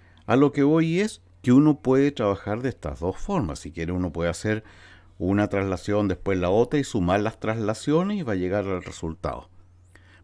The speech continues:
Pero la otra es darse cuenta que si parto del punto A, con una traslación única voy a llegar hasta el punto C, por lo tanto lo planteo tal como hemos hecho los ejercicios anteriores, con una única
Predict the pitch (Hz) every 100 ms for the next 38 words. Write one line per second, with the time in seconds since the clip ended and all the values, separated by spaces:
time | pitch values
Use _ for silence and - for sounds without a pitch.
0 | - 196 185 117 135 143 139 143 107 131
1 | - 143 - 131 160 190 175 139 156 165
2 | - - 95 - 151 - 139 120 - 127
3 | 135 123 151 233 - - 117 135 135 120
4 | 113 101 - 120 143 165 135 107 101 90
5 | 95 - 82 127 120 147 - 214 233 -
6 | - 143 143 185 214 185 165 156 160 208
7 | 226 233 _ 240 240 190 190 196 185 175
8 | 165 - - 131 - - 131 131 127 135
9 | 147 185 - 117 120 104 127 135 120 -